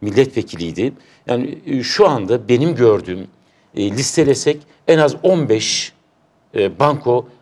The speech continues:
aday adayı çıkartabiliriz. Şu anda İzmir'de Cumhuriyet Halk Partisi'nin, benim gördüğüm şekilde genel merkezin, e, beklentisi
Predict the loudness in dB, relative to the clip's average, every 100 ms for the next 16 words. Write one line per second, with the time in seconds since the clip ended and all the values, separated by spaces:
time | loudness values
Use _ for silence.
0 | -2 2 4 4 2 0 -2 -4 -4 -4
1 | -4 -8 -8 -10 -14 -16 _ _ -4 0
2 | 2 0 -2 -4 -4 -2 -4 -2 -4 0
3 | -2 -2 -4 -4 -4 -10 -10 -12 _ _
4 | _ 0 2 4 4 4 -2 -6 -8 -8
5 | -2 0 0 -2 -2 -6 -4 -8 -6 -12
6 | -14 _ _ -2 2 2 4 0 4 0
7 | 0 -6 -6 -4 -4